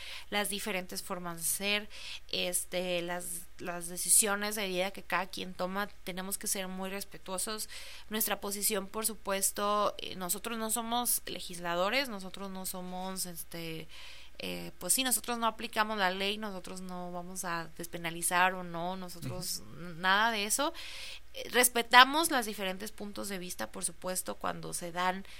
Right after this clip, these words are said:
Speaker 1: en algún evento o cuando suceden en algún tema. Este, sin embargo, nuestra tarea, pues, es trabajar con lo que tenemos. Este,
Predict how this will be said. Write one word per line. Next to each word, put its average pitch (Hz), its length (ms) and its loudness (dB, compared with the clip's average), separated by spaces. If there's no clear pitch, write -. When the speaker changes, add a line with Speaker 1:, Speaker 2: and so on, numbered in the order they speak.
Speaker 1:
en 196 160 0
algún 180 260 0
evento 190 540 -2
o 180 60 -6
cuando 170 280 -6
suceden 185 580 2
en 185 140 -6
algún 170 300 -6
tema. 190 380 -2
Este, 214 220 4
sin 247 180 4
embargo, 240 420 8
nuestra 269 320 2
tarea, 208 440 4
pues, 214 240 -4
es 196 320 4
trabajar 202 520 8
con 214 160 -2
lo 202 120 -2
que 180 100 -8
tenemos. 160 540 0
Este, 190 840 6